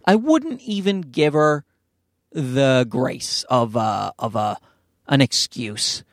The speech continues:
I'd be like, "Hey, you're a fucking mess. Goodbye." You know, that, 'cause I think, and this isn't to disparage Nick, who is obviously listening to this podcast. It's, it's just that as somebody like that,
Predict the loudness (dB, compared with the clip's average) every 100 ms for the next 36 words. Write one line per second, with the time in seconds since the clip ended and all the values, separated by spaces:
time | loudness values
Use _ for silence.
0 | _ -2 0 0 -2 _ _ -6 0 2
1 | 0 -2 _ _ _ 0 2 2 0 0
2 | 0 -4 -2 0 0 0 -2 -4 _ _
3 | _ _ -4 0 2 2 0 2 2 0
4 | _ _ _ _ _ _ -6 -4 0 0
5 | 0 -2 0 0 0 -4 -8 _ _ _
6 | _ _ _ _ -4 0 2 2 2 0
7 | -2 -4 -4 0 2 4 2 2 2 0
8 | -4 -20 _ _ _ _ 0 2 4 4
9 | 2 -2 0 2 2 2 2 4 4 2
10 | 2 -2 0 0 2 2 2 2 0 -2
11 | -8 _ _ _ _ _ _ 0 0 -2
12 | -16 _ _ _ _ _ -2 0 2 2
13 | 4 2 2 0 2 2 2 2 2 0
14 | -2